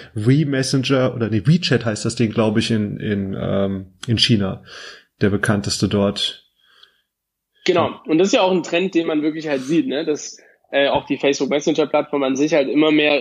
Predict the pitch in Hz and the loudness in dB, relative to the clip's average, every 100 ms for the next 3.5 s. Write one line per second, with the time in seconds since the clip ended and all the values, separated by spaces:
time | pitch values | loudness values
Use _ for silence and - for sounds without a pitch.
0 | 107 139 151 - 139 120 135 - - 139 | -2 -6 -4 -4 -8 -6 -6 -4 -4 -2
1 | 135 127 131 139 202 139 123 123 123 - | 0 0 0 0 0 -4 -2 -2 -4 -2
2 | 135 123 127 143 - 156 147 - - 143 | 0 0 0 -2 2 2 2 0 -4 -6
3 | 147 151 147 143 | -2 -2 0 -2